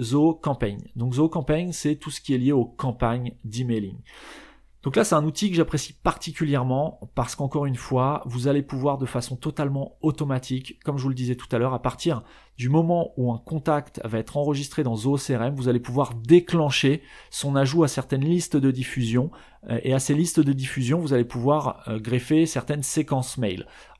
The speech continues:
En fonction de certains éléments qui seront notés dans Zoho C R M, en fonction de critères d'âge, de sexe ou autre, vous allez pouvoir automatiser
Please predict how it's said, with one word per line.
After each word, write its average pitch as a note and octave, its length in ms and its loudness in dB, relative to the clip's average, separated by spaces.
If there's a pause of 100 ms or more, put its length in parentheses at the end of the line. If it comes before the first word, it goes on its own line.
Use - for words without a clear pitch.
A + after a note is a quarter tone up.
En E3 120 2
fonction E3+ 640 -2 (300)
de A#2 100 -2
certains C#3 560 0
éléments C#3 560 2
qui C3+ 100 -6
seront C3+ 420 -6
notés B2 360 0
dans A#2 140 0
Zoho A2+ 180 0
C A2+ 200 0
R A#2 100 0
M, D#3+ 260 0 (320)
en D#3+ 160 0
fonction E3+ 800 -4
de A#2 120 -4
critères A#2+ 440 -4
d'âge, C#3+ 540 0
de A#2 200 -2
sexe D3+ 380 -2
ou C3+ 100 4
autre, F3 380 0 (680)
vous B2+ 200 -2
allez C#3 120 4
pouvoir C#3 600 0
automatiser F3 880 2